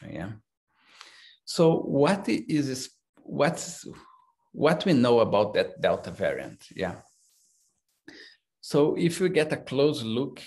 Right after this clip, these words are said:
at, at the genome of the virus, so what we are showing on the top, it is the spike glycoprotein. So that's the main protein that the virus will use to bind the human cell receptor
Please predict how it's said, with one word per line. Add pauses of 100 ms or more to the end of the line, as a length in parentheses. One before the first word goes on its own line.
(120)
at,
at
the
genome
of
the
virus,
so
what
we
are
showing
on
the (120)
top, (180)
it
is
the
spike (120)
glycoprotein. (380)
So
that's
the
main
protein
that (120)
the
virus
will
use
to
bind
the
human
cell
receptor